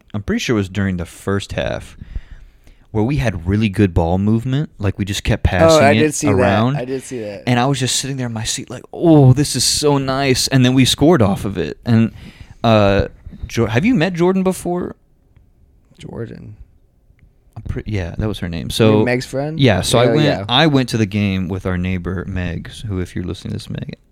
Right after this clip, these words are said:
Speaker 1: hello.
Speaker 2: Love you, Meg.
Speaker 1: Uh, yeah, love you, Meg. Um, she, she was with her friend Jo-, have you met Jordan before?
Speaker 2: Yeah, I've met her. I've met her once. There was one time she was, oh, Meg was dropping me off at the airport,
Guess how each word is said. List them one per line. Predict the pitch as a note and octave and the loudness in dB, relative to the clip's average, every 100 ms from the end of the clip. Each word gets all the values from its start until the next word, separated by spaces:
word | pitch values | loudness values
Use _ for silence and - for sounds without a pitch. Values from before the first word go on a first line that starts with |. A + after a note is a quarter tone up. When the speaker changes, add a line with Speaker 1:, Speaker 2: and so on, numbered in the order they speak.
| _ _ - - - | _ _ -20 -16 -4
Speaker 1:
hello. | D3 A#2 C3 - - - | 0 0 -4 -14 -20 -6
Speaker 2:
Love | C3+ C#3 | -4 -2
you, | |
Meg. | B2+ A#2+ A2+ | -2 -4 -2
Speaker 1:
Uh, | - G#2+ G2+ | 2 4 4
yeah, | A#2 A#2+ | 2 0
love | A2+ | -2
you, | A2 | -2
Meg. | G#2+ - - - | -6 -8 -6 2
Um, | A#2+ A#2 A2+ G#2+ - - - - - - - - - - | 4 4 2 0 -6 -16 -14 -14 -18 -20 -20 -20 -20 -16
she, | - - A#2+ A#2+ A#2 - _ _ _ _ | -8 -2 0 0 -2 -6 _ _ _ _
she | - - | -8 -6
was | G#2+ | -4
with | G#2 | -4
her | G2+ | -4
friend | G2+ | -6
Jo-, | F2+ F2+ | -6 -4
have | A2+ | -2
you | D3+ | 0
met | C#3+ | 0
Jordan | C#3+ D3+ | 0 -2
before? | D#3 D3 | -2 0
Speaker 2:
Yeah, | C#3+ G#2+ | 2 4
I've | B2+ | 4
met | D#3+ D3 | 4 2
her. | A#2+ G#2 - | 2 0 2
I've | E3 | 2
met | F3 | 4
her | F#3+ C3+ | 4 2
once. | A#2 A2 G#2 B2 | 2 0 0 -2
There | C3 | -2
was | D3 | -2
one | D3+ D#3+ | -4 -2
time | F3+ D#3+ E3 D#3+ - - _ _ - _ | -4 -4 -4 -8 -14 -20 _ _ -20 _
she | - D3 | -6 -4
was, | F#3+ G3 G3+ F3 E3 - - - _ - - | 0 4 4 4 -2 -10 -14 -18 _ -4 2
oh, | E3 B2+ | 4 4
Meg | B2 F3+ | 4 4
was | A#3 | 4
dropping | E3 E3+ E3 | 4 2 0
me | D3+ | -2
off | C#3+ | -2
at | D3+ | -4
the | - | -4
airport, | A#2 B2 - A2+ | -4 -4 -6 -8